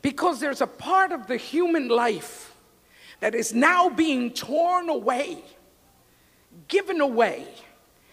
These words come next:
And that's why people don't have time for God.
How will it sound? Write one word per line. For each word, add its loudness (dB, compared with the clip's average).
And 0
that's 0
why 4
people -2
don't -2
have -2
time -2
for 0
God. -2